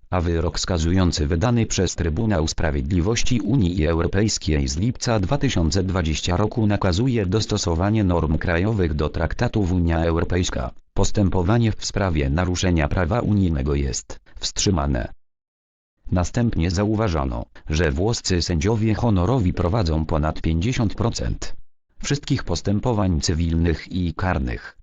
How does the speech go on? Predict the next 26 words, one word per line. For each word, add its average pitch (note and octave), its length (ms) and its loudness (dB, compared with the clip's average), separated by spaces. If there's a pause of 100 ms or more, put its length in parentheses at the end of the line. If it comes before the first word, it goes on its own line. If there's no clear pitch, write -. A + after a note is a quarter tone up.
(120)
ale G2 200 2
nie F2+ 140 2
mogą A2 360 4
wybierać G2 600 2
członków B2 540 2
Najwyższej E2 720 0
Rady F#2 320 -2
Sądownictwa E2 880 -2
ani D#2 280 0
być D2+ 280 -2
do D#2+ 120 0
niej D2 220 0
wybrani. C2+ 600 0 (1000)
Ponadto, G2 560 0 (160)
jak G#2 300 0
zauważono, G2 760 0 (200)
wysokość F#2 680 0
skromnego F2+ 600 0
wynagrodzenia F2 720 2
tych - 220 -4
sędziów F2 460 0
zależy D#2 440 0
od G#2+ 200 -4
uznania G2+ 520 2
szefów G#2 420 0
urzędów, E2+ 720 -2